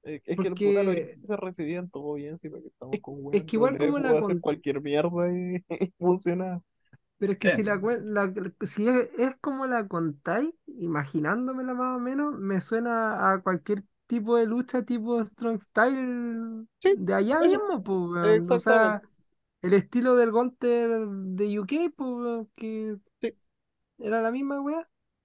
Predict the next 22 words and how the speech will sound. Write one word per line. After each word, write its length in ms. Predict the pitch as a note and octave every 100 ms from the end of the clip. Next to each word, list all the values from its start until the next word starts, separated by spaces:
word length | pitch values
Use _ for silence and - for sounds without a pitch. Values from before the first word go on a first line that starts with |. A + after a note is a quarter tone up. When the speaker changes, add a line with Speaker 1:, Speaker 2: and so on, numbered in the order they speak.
| - A#3+
Speaker 1:
Sí, 80 |
Speaker 2:
Entonces 140 | - -
Speaker 1:
pues. 40 |
Speaker 2:
no 100 | -
Speaker 3:
Ujú. 60 | A#3
Speaker 2:
me 80 | A3+
sorprende 640 | G#3+ F3+ - B3 C4 A#3+
que 100 | A#3+
les 140 | A#3
pueda 220 | A#3 B3 B3
gustar, 400 | A3 - B3+ -
pues 140 | F#3+
si 60 | A3+
es 60 | G#3
como 220 | A3+ G#3+ G#3
es 100 | G#3+
un 140 | A#3 G#3+
estilo 300 | G#3+ A#3 A3+
de 80 |
lucha, 460 | A3 A#3 A#3+ A3 F3
o 60 | E3+
sea, 220 | F3 -